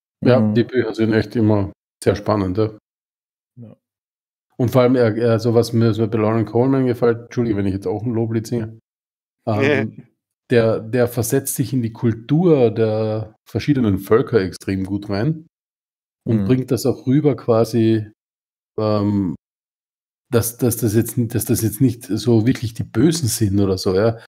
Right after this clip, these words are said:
Speaker 1: Auch wenn jetzt manche Anführer von denen vielleicht böse Intentionen haben, die uns böse erscheinen oder unmoralisch, ja. Ähm,
Speaker 2: Mhm.
Speaker 1: das Vol-, die, die Kultur des Volkes und warum sie gewisse Dinge tun, spielen da schon eine große Rolle mit und das macht er, finde ich, sehr, sehr gut.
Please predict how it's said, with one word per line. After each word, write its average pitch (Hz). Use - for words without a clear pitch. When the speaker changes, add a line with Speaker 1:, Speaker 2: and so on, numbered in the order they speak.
Speaker 1:
Auch 104
wenn 117
jetzt 113
manche 107
Anführer 120
von 113
denen 110
vielleicht 107
böse 113
Intentionen 104
haben, 104
die 104
uns 107
böse 110
erscheinen 101
oder 101
unmoralisch, 101
ja. 117
Ähm, 107
Speaker 2:
Mhm. 107
Speaker 1:
das -
Vol-, 110
die, 107
die 104
Kultur 127
des 156
Volkes 156
und 113
warum 120
sie 151
gewisse 120
Dinge 131
tun, 147
spielen 131
da 127
schon 131
eine 131
große 120
Rolle 117
mit 135
und 113
das -
macht 110
er, 110
finde 117
ich, 110
sehr, 104
sehr 110
gut. 98